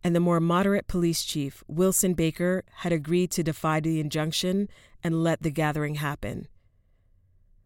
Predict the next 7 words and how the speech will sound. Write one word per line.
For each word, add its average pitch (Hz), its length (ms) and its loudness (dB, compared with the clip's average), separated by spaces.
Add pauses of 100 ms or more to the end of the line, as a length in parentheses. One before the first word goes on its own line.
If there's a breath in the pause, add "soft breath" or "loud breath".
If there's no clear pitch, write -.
(300)
After 202 300 2
that 190 180 0
meeting, 156 480 0 (300)
there 180 160 0
were 180 140 4
more 196 260 2
attempts 180 500 0